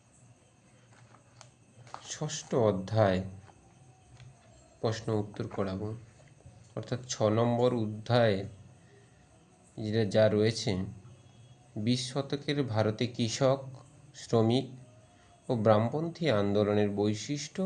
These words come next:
ও পর্যালোচনা। এই অধ্যায়ের আজকে অনুশীলনী সমস্ত ছোট প্রশ্ন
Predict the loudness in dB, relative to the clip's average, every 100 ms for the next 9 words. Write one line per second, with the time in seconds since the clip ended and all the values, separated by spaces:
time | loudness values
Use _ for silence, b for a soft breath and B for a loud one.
0 | -2 -2 0 0 2 2 2 0 -4 -8
1 | -8 -14 -20 -20 -20 B B B B B
2 | B B -4 0 0 0 -2 0 0 -2
3 | -6 -2 0 -2 -4 -4 -4 -4 -6 -6
4 | -8 -14 -10 -6 -2 -2 -2 -2